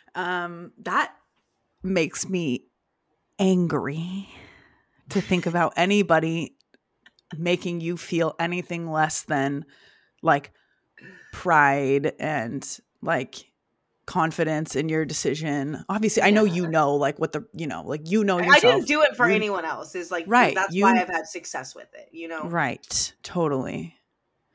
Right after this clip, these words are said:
Speaker 2: But
Speaker 1: Um, so, yeah, like, it's like, yeah, if you drink, great. And if you
Speaker 2: Yeah.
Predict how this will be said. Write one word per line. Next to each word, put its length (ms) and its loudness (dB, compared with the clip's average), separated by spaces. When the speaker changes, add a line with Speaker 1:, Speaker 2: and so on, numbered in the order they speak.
Speaker 2:
But 320 2
Speaker 1:
Um, 180 -6
so, 640 -2
yeah, 380 -4
like, 220 0
it's 140 -2
like, 240 0
yeah, 180 0
if 200 -2
you 120 -2
drink, 420 -4
great. 480 0
And 280 -4
if 300 -6
you 500 0
Speaker 2:
Yeah. 100 -14